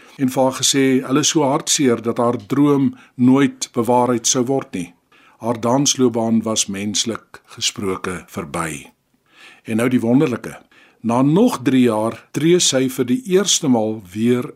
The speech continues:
in 'n volgepakte saal op, met die kunstbeen. Die koerant het hieroor uitgeroep, "Loses a foot, walks a mile."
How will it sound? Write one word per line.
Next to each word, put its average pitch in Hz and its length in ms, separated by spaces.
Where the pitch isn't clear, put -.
in 120 100
'n 117 60
volgepakte 135 720
saal 160 240
op, - 300
met 190 540
die 180 180
kunstbeen. 180 640
Die 147 120
koerant 208 420
het 185 160
hieroor 139 400
uitgeroep, 127 560
"Loses 175 720
a - 60
foot, - 640
walks 117 520
a 117 40
mile." 98 440